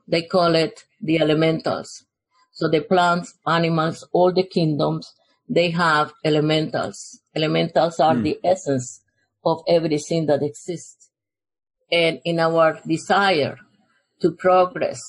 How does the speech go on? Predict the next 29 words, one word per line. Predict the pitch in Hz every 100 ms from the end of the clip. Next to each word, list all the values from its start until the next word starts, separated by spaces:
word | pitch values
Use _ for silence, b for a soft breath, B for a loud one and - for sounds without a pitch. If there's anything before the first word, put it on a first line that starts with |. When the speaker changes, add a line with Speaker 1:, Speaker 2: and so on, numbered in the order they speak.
| -
Speaker 1:
to |
move | 175 180 180
forward, | 180 180 165 90 117 -
to |
create | 170 165 175 170 175
a | 170
better | 156 170 160
world, | 156 165 143 131 - _ _ _ _ _
we | 165 185
are | 165
forgetting | 165 170 156 165 151 139 - _ _ _ _ _ _ _ -
the | 143
laws | 165 170 170 160 - -
of | 156 151
these | 160 -
elementals. | 156 147 143 143 - 147 _ _ _ _ _ _ _ _ _ _ _ _ _ _
And | - 196
that's | 226 247 247
the | 254
reason | 240 269 254 170 160 165 - _
why | - 190 175 180 180 _ _ _ _ _
these | - 202 208
elementals | 208 196 175 156 160 165 - -
are | 160 156 165 _ _ -
working | 165 170 170 156 147
now | 147 160 143 131 - _ _ _ -
almost | 170 160 147 147 - - _ _ -
against | 151 156 156 -
us. | - - _